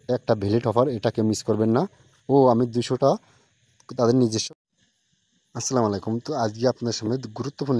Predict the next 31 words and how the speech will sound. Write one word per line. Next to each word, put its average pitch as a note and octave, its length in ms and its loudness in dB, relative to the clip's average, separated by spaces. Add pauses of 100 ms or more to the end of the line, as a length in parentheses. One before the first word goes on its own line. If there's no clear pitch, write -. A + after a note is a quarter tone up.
একটা - 180 -2
video G2+ 240 -6
নিয়ে G#2+ 180 -2
হাজির F#2+ 200 -2
হলাম, A2 200 0 (300)
যেখানে A#2+ 340 0
আপনারা A#2+ 360 0
পাচ্ছেন, A#2+ 300 -2 (360)
উপরে A#2+ 200 -2
দেখতে A2+ 200 -4
পাচ্ছেন C3 240 0
দুটো A2+ 380 -4
photo A#2 260 -2
দেওয়া A2+ 160 4
রয়েছে, A2 280 -2
ডান G2+ 180 0
পাশে A2 200 -2
রয়েছে A2+ 220 2 (500)
স্পেন, C#3+ 240 -2
বাম A2 160 4
পাশে A2 200 -2
রয়েছে A#2 200 0
তাদের A#2 320 0
নিজস্ব A2+ 380 -2
coin, A#2+ 220 0 (260)
all G#2+ 120 2 (100)
user। A#2+ 220 4 (360)
এই A2 100 0
জায়গায় A2+ 240 2 (640)
এক A#2 220 2
হাজারটি B2 300 -2